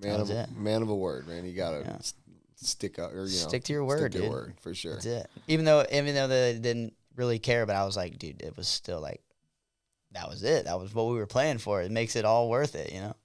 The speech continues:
Speaker 1: Yeah.
Speaker 2: But it was good.
Speaker 1: What's going
Speaker 2: Good
Speaker 1: on
Speaker 2: day.
Speaker 1: in Cole Ogden's life, dude? What are you doing these days other than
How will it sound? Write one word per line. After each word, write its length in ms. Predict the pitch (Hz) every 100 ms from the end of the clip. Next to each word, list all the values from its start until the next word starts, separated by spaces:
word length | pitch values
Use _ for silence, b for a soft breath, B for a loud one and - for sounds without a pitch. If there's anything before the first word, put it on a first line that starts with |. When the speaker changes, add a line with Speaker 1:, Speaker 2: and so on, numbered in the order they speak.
| _
Speaker 1:
Yeah. 240 | 87 62 - _ _ _ _ _ _ -
Speaker 2:
But 220 | - - _ _
it 60 | 170
was 100 | 156
good. 240 | 143 156 - _ _ _ _ _ _
Speaker 1:
What's 200 | 135 -
going 260 | 175 156
Speaker 2:
Good 100 | 147
Speaker 1:
on 60 | 156
Speaker 2:
day. 40 | 131
Speaker 1:
in 80 | 110
Cole 340 | - - 127
Ogden's 440 | 113 120 117 107 92
life, 340 | 101 113 101
dude? 260 | - 90 98 - _
What 140 | 107
are 40 | 131
you 60 |
doing 320 | 139 107 135 110
these 160 | 90
days 320 | 85 87 85 98
other 220 | 95 92
than 200 | 90